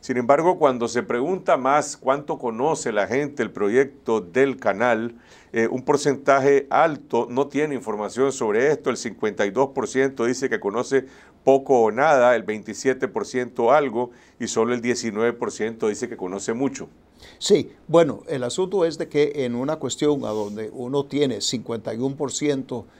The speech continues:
Speaker 2: que favorece algo y un treinta y nueve que está en, eh, eh, en desacuerdo,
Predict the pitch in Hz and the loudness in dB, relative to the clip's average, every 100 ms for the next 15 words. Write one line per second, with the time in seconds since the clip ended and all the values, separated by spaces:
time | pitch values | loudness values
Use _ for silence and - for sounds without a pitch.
0 | _ _ 131 123 113 110 113 127 - 143 | _ _ -4 0 0 0 2 0 2 0
1 | 131 - - 123 120 110 113 - _ _ | 0 -6 -6 -4 -4 -4 -8 -10 _ _
2 | _ _ 127 120 117 127 151 147 139 117 | _ _ -4 -2 -2 0 2 2 2 -2
3 | 123 131 135 127 - _ 123 110 - 127 | 0 2 2 -2 -10 _ -2 -2 -2 0
4 | 131 135 117 110 107 107 - 110 104 104 | 0 0 -6 -6 -6 -10 -10 -6 -4 -4
5 | 107 107 101 110 104 104 104 - - - | -4 -6 -6 -4 -4 -4 -8 -12 -20 -18
6 | - 123 113 110 139 147 143 147 113 104 | -10 -6 -4 -4 -2 -4 2 2 2 -2
7 | 107 | -10